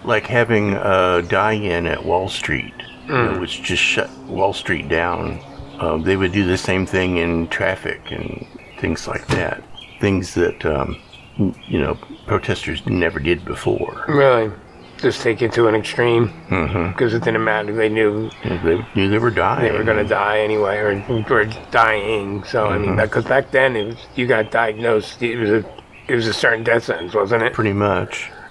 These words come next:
Speaker 2: Yeah.
Speaker 1: And it also got, um, patients involved in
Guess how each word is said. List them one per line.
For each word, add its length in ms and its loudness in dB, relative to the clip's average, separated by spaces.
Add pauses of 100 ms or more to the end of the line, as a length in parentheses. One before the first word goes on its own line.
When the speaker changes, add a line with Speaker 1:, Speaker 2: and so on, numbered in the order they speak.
(140)
Speaker 2:
Yeah. 260 0 (420)
Speaker 1:
And 340 4 (100)
it 200 2
also 440 0
got, 380 2 (260)
um, 600 2 (140)
patients 680 -2
involved 960 0 (100)
in 560 2